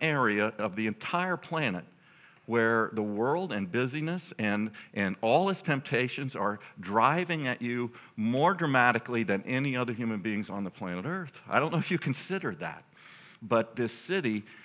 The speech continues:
is the centerpiece of worldly stuff and busyness and pursuit of the world and fame and wealth and all the things that our flesh desires. And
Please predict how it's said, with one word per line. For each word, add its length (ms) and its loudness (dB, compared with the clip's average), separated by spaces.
is 500 2
the 80 -4
centerpiece 840 -6
of 200 -6
worldly 720 -2
stuff 760 -8
and 240 -6
busyness 680 -2
and 160 -8
pursuit 600 -4
of 120 -4
the 80 -4
world 460 -2
and 160 -6
fame 420 0
and 160 -2
wealth 460 2
and 140 0
all 200 2
the 120 -2
things 400 -4
that 280 2
our 140 2
flesh 440 -2
desires. 680 2
And 200 0